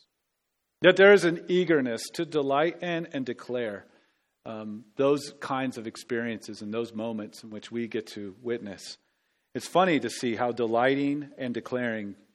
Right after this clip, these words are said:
are mixed together, especially here in our passage. "Together they sang." Break forth together into singing. At the announcement, at the realization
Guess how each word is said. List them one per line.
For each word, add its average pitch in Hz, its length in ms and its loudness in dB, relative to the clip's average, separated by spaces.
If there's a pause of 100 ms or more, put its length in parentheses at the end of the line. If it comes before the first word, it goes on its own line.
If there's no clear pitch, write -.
(640)
are 110 80 -10
mixed 113 460 -6 (300)
together, 104 400 -4
especially 123 480 -6
here 123 320 -4
in 120 180 -12
our 104 100 -12
passage. - 600 -12 (1400)
"Together 143 400 6
they 139 160 2
sang." 123 500 -10 (760)
Break 170 260 4
forth 180 360 2
together 170 420 4
into 151 240 0
singing. 139 580 -6 (1080)
At 139 120 0
the 151 320 2 (180)
announcement, 147 840 4
at 151 140 -6
the 139 180 2 (240)
realization 170 1000 8